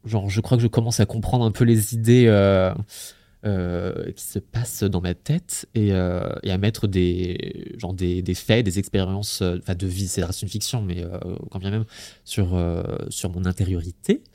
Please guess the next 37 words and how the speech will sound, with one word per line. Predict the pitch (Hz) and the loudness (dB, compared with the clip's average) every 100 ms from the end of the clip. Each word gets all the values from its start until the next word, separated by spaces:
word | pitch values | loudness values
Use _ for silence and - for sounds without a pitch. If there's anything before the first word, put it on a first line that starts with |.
| - - - _ _ - | -20 -20 -20 _ _ 4
Et, | 117 107 | 6 8
euh, | 101 98 | 8 6
et | 110 | 4
donc | 110 - - | 2 -2 0
entouré | 120 - 123 110 | 0 0 0 2
également | 127 107 107 120 | 4 4 2 0
de, | 104 95 92 90 90 90 - - 82 - - - - - 107 95 | 0 2 2 0 -2 -4 -6 -8 -10 -10 -14 -18 -20 -14 -14 -8
de | 90 87 - | -4 -4 -4
camarades | - 110 104 113 104 | 0 2 2 2 0
de | 101 | -2
classe, | - 113 110 - - | 0 2 2 0 0
euh, | 101 90 87 | 2 2 0
bisexuels, | 87 101 - - - 113 190 226 - _ _ _ _ _ _ _ - | -2 -4 -4 -8 -2 -2 0 -4 -6 _ _ _ _ _ _ _ -2
euh, | 95 90 87 - 78 - 80 - 78 - - - | 0 0 -2 -4 -6 -8 -8 -6 -6 -8 -14 -16
qui | - 104 | -6 -4
ont | 95 | -4
du | 95 95 | -6 -8
coup | - | -4
genre, | 113 95 90 | 0 0 2
euh, | 95 90 | 2 2
m'ont | 90 92 95 | 0 -4 -4
vraiment | 98 107 | 0 2
mis | 113 113 | 2 2
à | |
l'aise | 101 110 | 4 2
dans | 113 98 | 0 -2
genre, | 95 87 90 | -2 -4 -4
euh, | 87 87 101 - _ _ - | -2 -4 -10 -18 _ _ -6
le, | 98 90 92 | -4 -2 -2
dans | 101 | -2
cette | 101 98 | -2 -2
période | 95 104 | 0 0
de | 98 87 | 0 -2
découverte | 90 - - 92 95 - 95 | -2 -6 -4 -4 -4 -6 -6
de | 90 92 | -4 -4
moi-même, | 95 101 151 147 | -4 -2 -2 -2
quoi, | 120 113 | -4 -4